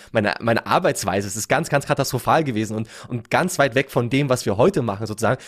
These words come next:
Und ich war jung und dumm und naiv sozusagen.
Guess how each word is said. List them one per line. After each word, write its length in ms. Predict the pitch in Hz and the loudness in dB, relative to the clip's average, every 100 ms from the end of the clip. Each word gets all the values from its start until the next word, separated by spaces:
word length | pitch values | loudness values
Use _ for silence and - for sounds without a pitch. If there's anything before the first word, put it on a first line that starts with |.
| - - - | -20 -20 -10
Und 400 | - 127 127 127 - | 0 0 0 -4 -10
ich 380 | - - 123 | -12 -8 -4
war 280 | 110 139 131 - | 2 4 4 -2
jung 400 | - 110 147 185 | -10 2 6 6
und 220 | 170 131 151 | 4 2 4
dumm 160 | 175 | 4
und 100 | 156 | 4
naiv 340 | 123 110 175 208 | 4 2 0 -2
sozusagen. 600 | 120 - 101 95 101 | -6 -4 0 2 2